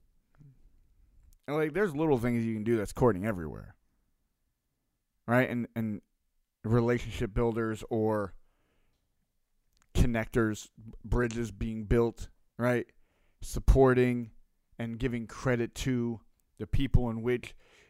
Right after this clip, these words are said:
you, you admire in the space, follow in the space, or look up to in the space,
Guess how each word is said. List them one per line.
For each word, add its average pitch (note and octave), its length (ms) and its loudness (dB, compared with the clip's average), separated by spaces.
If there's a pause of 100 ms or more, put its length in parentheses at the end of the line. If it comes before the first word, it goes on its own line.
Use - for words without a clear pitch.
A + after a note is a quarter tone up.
you, B2 460 0
you C3 180 -2
admire B2 420 0
in B2+ 80 -4
the B2 80 -6
space, C3 400 0
follow B2 340 2
in B2+ 60 -2
the B2+ 80 -6
space, B2 520 -4
or B2 140 0
look A2+ 220 -4
up A#2+ 160 -2
to C#3 120 -2
in B2+ 80 -4
the A#2+ 60 -10
space, C#3 260 -2